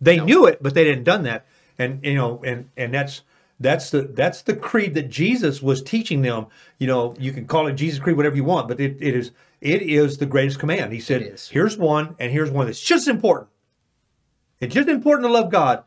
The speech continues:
Speaker 1: And then we can, you can go all over the place and, and find how important it is for us to love our brothers, how as mu-, much, how, how important it is to love each other.
Speaker 2: Yeah.
Speaker 1: You know, and I think, I think you can't pull off the poor thing. Can't pull it off if you don't love people.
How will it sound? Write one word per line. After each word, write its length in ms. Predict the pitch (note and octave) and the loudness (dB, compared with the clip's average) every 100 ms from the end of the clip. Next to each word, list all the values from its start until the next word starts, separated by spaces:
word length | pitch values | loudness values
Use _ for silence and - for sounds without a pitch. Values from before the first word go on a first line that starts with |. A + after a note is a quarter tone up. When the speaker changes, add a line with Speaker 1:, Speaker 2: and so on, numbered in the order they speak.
| _ - | _ -4
Speaker 1:
And 140 | E3+ E3+ | -2 0
then 120 | C#3+ | 0
we 120 | G3 | 0
can, 120 | A#3 C#3+ | -2 -2
you 140 | A3 | -4
can 120 | B3 | 0
go 80 | D#3+ | 2
all 220 | D#3 D3 | 2 2
over 100 | A#3 | 2
the 80 | G3+ | 0
place 340 | C#3+ D3 B2+ - | 0 0 0 -4
and, 200 | B2 - _ _ | -14 -16 _ _
and 180 | C3+ C3 | -6 -4
find 280 | D#3+ D3+ C#3 | -2 0 -2
how 220 | C3+ E3+ | -2 -2
important 480 | C#3 A#2+ - D#3+ C#3 | -2 -2 -2 -2 0
it 60 | C3+ | -2
is 100 | C3 | -2
for 140 | - | -2
us 80 | C3 | -2
to 80 | C3 | -2
love 180 | B2 A#2+ | -4 -2
our 80 | A2+ | -2
brothers, 400 | B2 C3+ D#3+ - | -2 -2 -4 -6
how 160 | B2 A2+ | -4 -4
as 100 | C3 | -6
mu-, 200 | B2+ - | -10 -8
much, 300 | A#2+ B2+ B2+ C#3+ | -8 -8 -8 -10
how, 320 | A#2+ A#2 - _ _ | -6 -6 -8 _ _
how 140 | B2+ A2+ | -6 -6
important 440 | G#2 - F3+ D#3+ | -8 -6 -4 -2
it 40 | C3 | -4
is 100 | - | -4
to 60 | |
love 200 | A2+ C3+ | -4 -4
each 160 | C#3 - | -4 -8
other. 140 | G2+ - _ _ _ | -14 -16 _ _ _
Speaker 2:
Yeah. 180 | B2 A#2+ - | -20 -20 -14
Speaker 1:
You 100 | - | -4
know, 80 | B2+ | -2
and 80 | B2 | -2
I 60 | C3+ | -2
think, 280 | D3+ C#3 - - - | -2 -6 -8 -14 -4
I 100 | C#3+ | 0
think 140 | A3+ | 0
you 100 | F#3 | -2
can't 260 | C#3 E3+ E3 | -4 -4 0
pull 140 | E3+ | 2
off 140 | E3+ E3 | 2 2
the 60 | |
poor 200 | C3+ F3 | -2 -2
thing. 400 | F3+ F#3+ G#3+ G#3 - _ _ _ _ _ _ _ _ _ | 0 -4 -6 -10 -18 _ _ _ _ _ _ _ _ _
Can't 180 | - E3 | -4 -2
pull 140 | F3 E3 | 2 2
it 80 | |
off 220 | C3+ G2 - | 2 -2 -8
if 120 | B2+ | -6
you 60 | B2 | -4
don't 120 | A#2+ | -2
love 160 | A#2+ G#2+ | -4 -6
people. 240 | G#2 F#2 | -8 -18